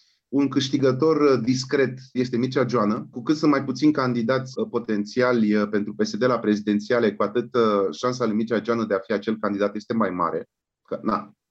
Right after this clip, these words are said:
fie, pizza se împarte la mai puține guri. Și, uh, de asemenea, un element ceva mai subtil.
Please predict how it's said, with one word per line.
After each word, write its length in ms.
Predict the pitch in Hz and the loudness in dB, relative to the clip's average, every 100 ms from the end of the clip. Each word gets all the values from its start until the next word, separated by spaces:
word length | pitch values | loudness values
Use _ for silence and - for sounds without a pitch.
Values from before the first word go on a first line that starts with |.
| _ _ _ | _ _ _
fie, 340 | - 123 101 98 - _ _ | 0 4 4 2 -6 _ _
pizza 240 | 151 151 131 | 0 0 0
se 120 | 127 | 0
împarte 340 | 117 131 131 | 2 2 4
la 100 | 123 | 4
mai 200 | 113 107 | 4 2
puține 680 | 104 104 120 117 104 92 87 | -2 -4 0 2 2 2 -2
guri. 300 | 95 107 107 - _ _ _ _ - - - - _ | 2 2 2 -8 _ _ _ _ -20 -20 -20 -20 _
Și, 480 | - - 160 156 143 | -8 0 4 6 6
uh, 60 | 131 | 4
de 60 | |
asemenea, 380 | 135 139 185 190 | 2 2 2 4
un 120 | 170 | 4
element 340 | 151 139 156 160 | 4 2 2 0
ceva 160 | 143 | 0
mai 180 | 151 139 | 2 2
subtil. 640 | - 113 - 117 101 - | -2 -12 -2 0 0 -4